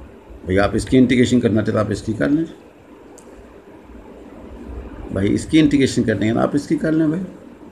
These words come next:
आगे पुराना काम जी। सिर्फ सबसे पहला जो असूल है कि ऊपर वाली power छोटी होनी चाहिए। ऊपर वाली को अंदर रखा, नीचे वाली को बाहर रखा। भाई, calculation के बाद शुरू कर दे।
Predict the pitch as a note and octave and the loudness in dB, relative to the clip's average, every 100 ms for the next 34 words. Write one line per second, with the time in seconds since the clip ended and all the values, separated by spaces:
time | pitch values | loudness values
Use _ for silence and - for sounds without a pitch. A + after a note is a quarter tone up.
0 | - - - - - - - - - - | -20 -20 -20 -20 -20 -20 -20 -20 -20 -20
1 | - - - - - - - - G#2 G2 | -20 -20 -20 -18 -20 -18 -18 -6 -2 0
2 | G2+ - - - - - A#2+ G#2+ F#2+ F2+ | 0 -2 -8 -20 -20 0 2 4 2 -2
3 | F2 - - - - - - - - - | -10 -12 -14 -18 -20 -20 -20 -20 -20 -20
4 | - - - - G3+ F3 - - - - | -20 -20 -14 2 4 6 2 -6 -6 -4
5 | - - - G#3 - - C#3+ C#3 C3+ A#2+ | -4 -6 -4 -2 -2 -2 0 2 4 4
6 | A#2+ - A2+ A#2 B2+ A2+ A2 A2+ A2+ A2 | 0 0 0 2 2 0 2 2 2 2
7 | G2 G2+ - F2+ F#2 F2+ F2 E2 - - | 0 -2 -4 -6 -4 -4 -6 -8 -10 -14
8 | - - - - A2 A#2 A#2+ A#2 A2+ A#2 | -18 -18 -20 -4 0 4 6 6 4 4
9 | G#2 B2 A#2+ A2+ A2 A2+ A2+ A2 A2 A2 | 4 4 2 2 2 2 2 2 2 2
10 | B2+ - E3+ - - - - - - - | 0 -4 -8 -8 -16 -20 -20 -20 -20 -20
11 | - - - G#2+ A2 - - - - - | -20 -16 0 2 2 0 -10 -20 -20 -20
12 | - - - A#2+ A#2+ A2+ B2 A2+ G2+ G2 | -20 -4 2 4 4 2 4 2 4 2
13 | F#2+ G#2 F2+ E2 D#2+ | 0 -4 -6 -6 -6